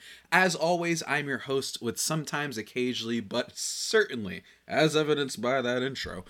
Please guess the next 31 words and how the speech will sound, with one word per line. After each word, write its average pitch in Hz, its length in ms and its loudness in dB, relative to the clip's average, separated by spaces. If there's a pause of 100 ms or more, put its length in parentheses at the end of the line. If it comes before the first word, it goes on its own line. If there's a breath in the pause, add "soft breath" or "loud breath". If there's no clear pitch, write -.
(240 loud breath)
uh, 117 400 2
not 135 200 0
always 101 280 2
the - 80 -6
most, 80 400 -10 (260)
Javier 87 400 -6
Reyes. 131 480 0 (220 loud breath)
You 120 100 0
can 131 80 0
follow 135 220 0
me 127 120 -2
on 120 160 -2
Twitter 127 360 0
at 113 180 -4
Javapeno, 139 640 -2
that's 101 200 -4
J 104 240 2
A 101 240 -2
V 98 380 -4
I 95 340 -4
I 90 100 -6
P 95 200 -12
E 98 160 -8
N 95 220 -8
O, 147 380 2 (180 loud breath)
or 175 380 4
at 127 280 2
L 113 280 2
O 110 260 2
underscore 110 520 0
Padres. 151 680 0